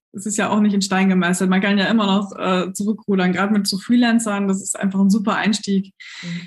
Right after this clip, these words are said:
Speaker 1: Wenn man so ein Stundenpaket gebucht hat und das Paket ist aufgebraucht, dass man einfach sagt, „Ja gut, das hat halt nicht gepasst oder es hat mir selber nichts gebracht“, dann, ne, dann kann man das ja, dann lässt man's auslaufen und fertig.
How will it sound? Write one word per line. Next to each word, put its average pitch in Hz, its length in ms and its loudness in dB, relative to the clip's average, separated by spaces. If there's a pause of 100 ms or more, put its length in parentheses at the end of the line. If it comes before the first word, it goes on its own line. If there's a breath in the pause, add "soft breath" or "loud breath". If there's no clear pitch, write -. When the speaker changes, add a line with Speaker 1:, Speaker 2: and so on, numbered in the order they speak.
(160 loud breath)
Speaker 1:
Wenn 202 120 2
man 202 280 2
so 202 80 0
ein 208 80 4
Stundenpaket 226 520 0
gebucht 269 320 2
hat 247 120 0
und 220 60 2
das 208 300 -4
Paket 214 260 -2
ist 220 60 -4
aufgebraucht, 202 540 -2
dass 190 80 -6
man 196 140 -2
einfach 190 160 0
sagt, 185 200 0
„Ja 190 60 0
gut, 202 180 2
das - 360 -2
hat 202 180 -4
halt 196 140 2
nicht 196 160 0
gepasst 240 420 0
oder 196 120 0
es 196 120 -2
hat 196 140 -2
mir 208 480 2
selber 202 260 2
nichts 196 160 2
gebracht“, 196 460 0
dann, 208 600 0
ne, 285 440 0
dann 208 160 0
kann 214 160 2
man 202 160 2
das 196 140 -2
ja, 196 420 2 (140)
dann 196 100 0
lässt 196 180 0
man's 190 160 0
auslaufen 202 460 0
und 190 120 0
fertig. 220 440 -2